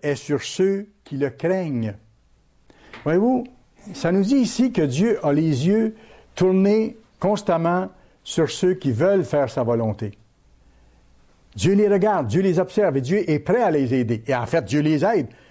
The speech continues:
On pourrait donner plusieurs exemples. « Voici, l'œil de l'Éternel est sur ceux qui le craignent,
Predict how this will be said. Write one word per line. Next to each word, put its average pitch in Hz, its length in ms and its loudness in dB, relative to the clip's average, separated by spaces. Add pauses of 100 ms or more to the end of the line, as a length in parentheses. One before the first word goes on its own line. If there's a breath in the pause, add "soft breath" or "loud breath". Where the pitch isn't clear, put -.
(320 soft breath)
On 123 100 -2
pourrait 151 200 0
donner 151 180 0
plusieurs 131 360 0
exemples. « 143 420 -2 (160 loud breath)
Voici, 165 340 -2
l'œil 185 200 2
de 180 80 0
l'Éternel 180 500 0
est 151 60 -2
sur 160 180 -4
ceux 202 140 0
qui 185 120 -4
le 175 100 0
craignent, 156 360 -2